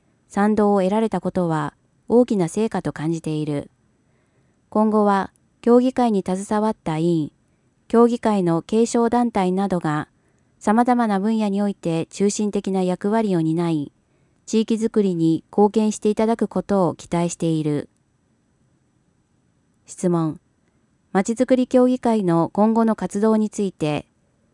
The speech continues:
支援を行う考えはあるのか伺う。答弁、市長。現在、まちづくり協議会の事業を継承した団体に対する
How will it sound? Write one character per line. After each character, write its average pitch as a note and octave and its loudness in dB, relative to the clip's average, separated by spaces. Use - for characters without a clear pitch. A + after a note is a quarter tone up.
支 - -6
援 B3 2
を D#3 2
行 G3 -2
う G#3 -2
考 G#3+ -2
え G#3+ 0
は F3+ 0
あ G3 -2
る G#3+ 0
の F3 0
か C#3+ -6
伺 D3+ -6
う。 C#3+ -8
答 A3+ 2
弁、 D3+ -2
市 - -14
長。 E3 -2
現 B3 2
在、 F#3 0
ま F#3+ -2
ち A3 -6
づ A#3+ -2
く B3+ 2
り B3 2
協 B3 4
議 B3 -2
会 A3+ 0
の F3 2
事 G#3 -4
業 G3 4
を D#3 0
継 F#3 -2
承 F#3+ -2
し - -8
た F3+ -4
団 F3+ -2
体 F#3 -2
に F#3 -2
対 F#3 -4
す F3+ -6
る D#3+ 0